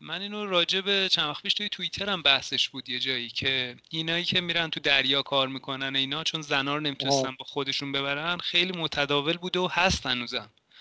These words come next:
Speaker 2: ام.
Speaker 1: که بچه‌ها رو با خودشون می‌بردن. هیچ بعید نیست که حالا مغولا و اینها هم که خیلی تو لشکرکشی بودن و بردن زنان
Speaker 2: آها.
Speaker 1: مثلاً براشون،
Speaker 2: راست می‌گی.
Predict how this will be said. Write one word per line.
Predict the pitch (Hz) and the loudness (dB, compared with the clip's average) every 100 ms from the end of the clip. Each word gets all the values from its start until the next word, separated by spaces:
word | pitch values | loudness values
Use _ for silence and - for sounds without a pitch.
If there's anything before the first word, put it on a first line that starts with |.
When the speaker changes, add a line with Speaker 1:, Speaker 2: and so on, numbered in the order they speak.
| - - | -18 -6
Speaker 2:
ام. | 143 143 127 | -4 -4 -6
Speaker 1:
که | 143 135 123 | -2 -2 -2
بچه‌ها | - 131 - 143 | -2 2 4 4
رو | 151 | 2
با | 139 | -2
خودشون | - 120 - 120 | -6 -6 -6 -6
می‌بردن. | 117 110 - 110 120 | -14 -18 -20 -20 -8
هیچ | 180 - | -6 -2
بعید | 185 190 202 | 0 0 -2
نیست | 190 | -4
که | - | 0
حالا | 165 160 | 0 0
مغولا | 156 139 143 151 | -4 0 4 4
و | 151 | 4
اینها | 139 147 | 0 -2
هم | 147 | -4
که | 151 | -2
خیلی | - 151 147 | 0 2 0
تو | - | -2
لشکرکشی | 143 131 - 131 - 123 - | 4 4 4 2 0 2 2
بودن | 156 147 135 127 | 0 -4 -4 -4
و | |
بردن | 117 117 120 123 | -8 -12 -6 -4
زنان | 135 127 | -4 0
Speaker 2:
آها. | 127 135 123 | 2 4 2
Speaker 1:
مثلاً | 123 - 123 131 | -6 -10 -8 -8
براشون، | 131 123 131 139 | -6 0 0 -2
Speaker 2:
راست | 120 | -6
می‌گی. | 120 | -6